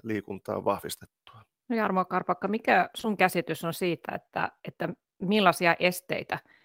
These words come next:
Speaker 2: ihmiset, ää, kertovat, että heillä on sille liikunnalle, säännölliselle liikuntaharrastukselle?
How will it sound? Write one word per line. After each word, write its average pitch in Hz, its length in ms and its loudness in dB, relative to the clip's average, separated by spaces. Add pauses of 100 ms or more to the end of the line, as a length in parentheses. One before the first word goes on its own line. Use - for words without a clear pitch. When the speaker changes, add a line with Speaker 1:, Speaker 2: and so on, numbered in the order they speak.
(540)
Speaker 2:
ihmiset, 147 480 0 (100)
ää, 139 440 -8
kertovat, 165 600 2
että 139 220 -10
heillä 151 260 0
on 147 80 -2
sille 135 280 -8
liikunnalle, 160 500 -6
säännölliselle 156 640 2
liikuntaharrastukselle? - 1080 -8